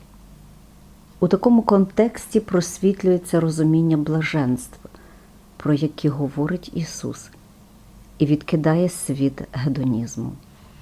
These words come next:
«Блаженні в Богі духом, бо їхнє царство небесне. Блаженні тихі, бо вони успадкують землю.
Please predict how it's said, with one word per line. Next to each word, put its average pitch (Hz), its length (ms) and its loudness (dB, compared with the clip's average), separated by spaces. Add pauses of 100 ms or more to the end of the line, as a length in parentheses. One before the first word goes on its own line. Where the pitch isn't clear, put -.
(2500)
«Блаженні 190 580 6 (460)
в 151 100 0
Богі 165 320 4
духом, 190 540 4 (540)
бо 160 180 4
їхнє 170 460 2 (100)
царство 156 600 0
небесне. 143 600 -2 (840)
Блаженні 180 540 6
тихі, 208 440 4
бо 170 180 4
вони 160 320 4
успадкують 156 840 -2
землю. 139 440 -2